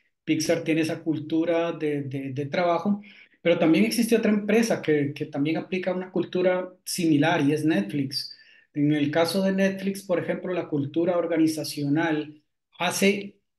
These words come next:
que los altos jerarcas se hablen de tú a tú con los de niveles más bajos. Y también, a, a, a, también aplica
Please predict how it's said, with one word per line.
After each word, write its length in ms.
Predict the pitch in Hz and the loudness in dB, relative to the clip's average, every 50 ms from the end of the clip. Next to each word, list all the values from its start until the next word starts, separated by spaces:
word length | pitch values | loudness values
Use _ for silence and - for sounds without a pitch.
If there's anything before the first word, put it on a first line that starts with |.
| _ - - | _ -10 -4
que 120 | - 170 | 0 2
los 220 | 156 151 147 - - | 2 4 2 2 2
altos 580 | 175 190 196 190 - 226 202 - - - - - - | 2 2 0 0 0 0 0 0 -2 -8 -10 -10 -4
jerarcas 840 | 180 175 165 180 190 196 190 - - 196 202 - - - - _ _ | -2 0 0 2 0 0 -2 -2 -2 -2 -2 -2 -4 -10 -16 _ _
se 220 | - - - 156 143 | -10 -6 -4 -2 0
hablen 300 | 143 151 165 180 185 175 | 0 0 0 0 0 0
de 100 | 170 160 | -2 -2
tú 220 | - 180 180 180 | -2 -2 -2 -2
a 120 | 180 180 - | -2 -2 -2
tú 220 | 180 180 180 180 | -2 -2 -2 -2
con 160 | - 170 160 | 0 2 2
los 320 | 147 139 131 - - - _ - | 2 2 0 -4 -8 -12 _ -4
de 480 | 143 135 127 127 123 120 - 147 139 | -4 -2 -2 -4 -8 -8 -6 -4 -4
niveles 440 | 131 135 131 131 139 147 165 160 156 | -2 -2 -2 0 0 0 0 0 2
más 260 | 160 160 156 143 127 | 2 2 2 0 0
bajos. 480 | 143 160 165 165 - - - - - - - - - - _ _ _ _ _ _ _ _ _ | -2 -4 -4 -6 -8 -14 -16 -16 -18 -20 -20 -20 -20 -20 _ _ _ _ _ _ _ _ _
Y 180 | - 165 165 - _ _ _ _ _ - | -8 -8 -8 -8 _ _ _ _ _ -2
también, 600 | 185 165 160 156 170 180 196 208 202 - - - | 2 4 4 6 6 6 4 4 2 0 -6 -8
a, 280 | - 160 135 - - - - | -8 -8 -8 -10 -12 -16 -12
a, 560 | - 160 147 147 143 - - - 147 147 143 | -8 -6 -6 -4 -6 -6 -6 -6 -4 -2 -2
a, 80 | 143 143 | -2 0
también 300 | - 143 143 160 165 185 | 0 2 2 4 2 2
aplica 720 | 196 196 - - 208 214 208 - - 185 190 202 202 - | 0 -2 0 0 0 0 0 -2 -4 -4 -2 -2 -4 -4